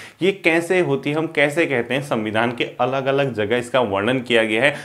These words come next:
अलग-अलग पॉइंट निकाल के मैं बताऊंगा। जैसे कुछ कल बताए थे, ऐसे ही आज भी आपको देखने को मिलेंगे। तो जो संसदीय व्यवस्था होती है, इसमें मुख्य कार्यकारी अधिकारी कौन होता है? मंत्रिपरिषद होता है। तो आप ऐसे ही लिखोगे, संसदीय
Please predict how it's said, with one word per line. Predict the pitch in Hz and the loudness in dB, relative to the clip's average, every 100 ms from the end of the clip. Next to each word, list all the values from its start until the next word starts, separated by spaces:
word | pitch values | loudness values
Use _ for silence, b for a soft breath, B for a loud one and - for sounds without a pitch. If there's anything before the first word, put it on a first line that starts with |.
| B - | B 4
अलग-अलग | 131 135 139 147 - | 6 6 4 2 2
पॉइंट | 120 120 147 151 | 4 4 2 0
निकाल | 131 113 107 | 0 4 4
के | 110 120 | 4 -2
मैं | 104 113 117 | -2 0 2
बताऊंगा। | 110 110 104 110 | 2 0 0 2
जैसे | 131 127 135 | 0 0 -6
कुछ | - 147 | -6 -8
कल | - 135 123 | 2 6 8
बताए | 131 120 110 113 | 8 6 6 4
थे, | 143 | 2
ऐसे | 117 120 | 0 2
ही | 143 | 6
आज | 113 110 | 6 4
भी | 110 | 4
आपको | 113 - 117 | 4 4 0
देखने | 101 101 110 | -2 -4 -6
को | 104 | -6
मिलेंगे। | 107 104 131 160 B B | -6 -2 0 0 B B
तो | 180 | 2
जो | 180 | 4
संसदीय | 196 147 120 123 120 180 | 4 2 0 0 2 2
व्यवस्था | 151 123 113 - | 4 4 2 6
होती | 113 110 139 | 6 6 2
है, | 143 | 0
इसमें | 143 165 | 0 0
मुख्य | 143 151 - 202 | 0 -2 0 2
कार्यकारी | 170 135 131 127 131 | 6 6 6 4 4
अधिकारी | 151 113 104 110 117 139 | 2 0 -2 4 4 4
कौन | 147 135 | 2 2
होता | 104 104 | 0 2
है? | 123 160 B B 123 | 2 2 B B 4
मंत्रिपरिषद | 120 117 117 113 98 | 4 4 2 0 -2
होता | 107 101 110 | -2 0 -2
है। | |
तो | 120 | 4
आप | 123 120 123 | 8 8 8
ऐसे | 123 147 | 0 0
ही | |
लिखोगे, | 123 104 98 | 0 -2 -2
संसदीय | 104 120 107 | -2 -2 -2